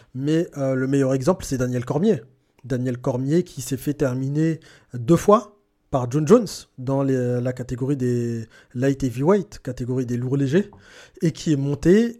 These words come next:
euh, pour prendre la ceinture des poids lourds en, en battant, euh, Stipe. Donc, euh, ce scénario, il existe. Il a déjà existé, euh,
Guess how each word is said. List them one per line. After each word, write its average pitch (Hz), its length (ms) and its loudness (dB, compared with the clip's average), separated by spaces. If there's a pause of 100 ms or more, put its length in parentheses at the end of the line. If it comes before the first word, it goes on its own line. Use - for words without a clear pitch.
euh, 131 180 -2
pour 123 180 -8
prendre 160 220 -2
la 135 60 2
ceinture 135 360 -2
des 127 100 -2
poids 143 200 0
lourds 185 320 -2 (280)
en, 123 560 -6 (400)
en 120 120 -6
battant, 151 680 0
euh, 123 300 -4 (760)
Stipe. - 480 -2 (800)
Donc, 135 260 -4
euh, 135 140 2
ce 127 120 -8
scénario, 143 460 0
il 139 160 0
existe. 143 540 -6 (360)
Il 131 140 -2
a 127 60 0
déjà 135 160 4
existé, 170 600 0 (120)
euh, 123 500 -6